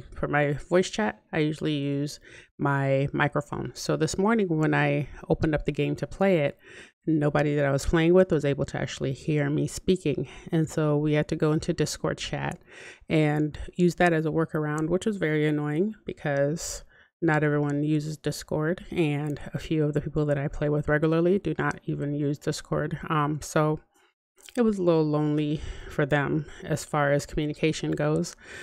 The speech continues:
So I just wanted to show you a quick fix. So basically what you're gonna do is you're going to open up your control panel, and I'm going to drag this over.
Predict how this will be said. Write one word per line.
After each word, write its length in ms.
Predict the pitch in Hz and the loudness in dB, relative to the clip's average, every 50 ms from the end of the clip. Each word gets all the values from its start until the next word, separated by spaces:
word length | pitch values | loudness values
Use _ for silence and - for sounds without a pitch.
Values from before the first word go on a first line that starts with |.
| - - | -18 -14
So 160 | - - 240 | -4 0 2
I 60 | 240 | 2
just 140 | 233 247 - | 2 4 2
wanted 140 | 254 233 196 | 2 2 2
to 60 | 208 | 0
show 160 | 190 - 196 | 0 4 4
you 280 | 175 170 170 170 165 165 | 4 4 4 2 2 2
a 100 | - 160 | 0 0
quick 480 | - - - - 202 208 220 214 - - - - - - - - - - | 0 0 0 2 2 2 2 0 -4 -8 -6 -6 -8 -10 -16 -20 -20 -12
fix. 520 | - - 175 143 - _ - - - - - - - | -4 -2 -2 -2 -2 _ -12 -10 -10 -10 -12 -14 -10
So 140 | - - 190 | -2 -2 2
basically 380 | 185 220 233 - 285 - 339 294 | 4 4 2 2 0 -2 0 0
what 160 | 240 220 - | 0 -2 0
you're 100 | 208 185 | 2 2
gonna 160 | 165 160 151 | 2 2 2
do 320 | - 156 147 143 165 185 - _ - - - - _ _ | 0 -2 0 0 -2 -2 -4 _ -20 -20 -20 -20 _ _
is 540 | - 180 156 139 135 131 156 190 - - - - _ _ _ _ _ _ _ _ _ _ _ _ _ _ - | 4 4 6 6 4 0 -2 -4 -4 -6 -14 -20 _ _ _ _ _ _ _ _ _ _ _ _ _ _ -2
you're 120 | 190 170 | -2 -2
going 240 | 170 - 170 165 165 | 0 0 -2 -2 -2
to 120 | - - | -2 -2
open 260 | - 165 175 - 202 208 | -2 -2 -2 0 -2 -2
up 100 | 208 - | 0 -2
your 80 | 233 | -4
control 360 | - - 262 240 - 196 165 | -2 -2 -2 0 0 0 0
panel, 340 | - - 160 151 147 175 208 - _ - _ - _ _ _ _ _ _ _ _ _ _ _ - | 0 -2 -4 -4 -2 -4 -6 -8 _ -20 _ -20 _ _ _ _ _ _ _ _ _ _ _ -8
and 80 | 190 165 | -6 -4
I'm 140 | 147 151 151 | -4 -4 -4
going 260 | 143 151 147 147 147 | -4 -4 -4 -4 -4
to 360 | - - - 160 151 147 147 | -6 -8 -8 -6 -4 -4 -6
drag 360 | 143 - - 156 147 151 - | -6 -6 -6 -4 -4 -4 -4
this 180 | - 190 185 - | -4 -4 -4 -2
over. 360 | 185 170 165 165 175 196 240 | -2 -4 -2 -2 -4 -6 -6